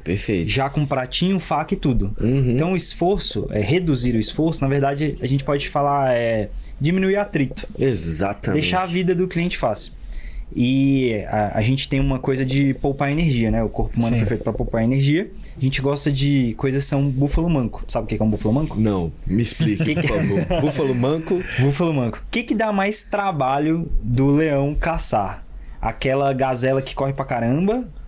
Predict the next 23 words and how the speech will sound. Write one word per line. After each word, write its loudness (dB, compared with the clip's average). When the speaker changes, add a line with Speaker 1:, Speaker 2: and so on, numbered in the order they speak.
Speaker 2:
Ou 2
um 2
búfalo 2
já 2
tá 0
velhinho 2
com -4
a -4
perninha 2
quebrada, 2
manco? 0
Speaker 1:
Provavelmente 2
dentro 0
da 4
sua 0
Speaker 3:
É, 2
a 2
gazela 2
dá 0
Speaker 1:
linha, 2
Speaker 3:
mais 2
trabalho. 0
Speaker 1:
né? 0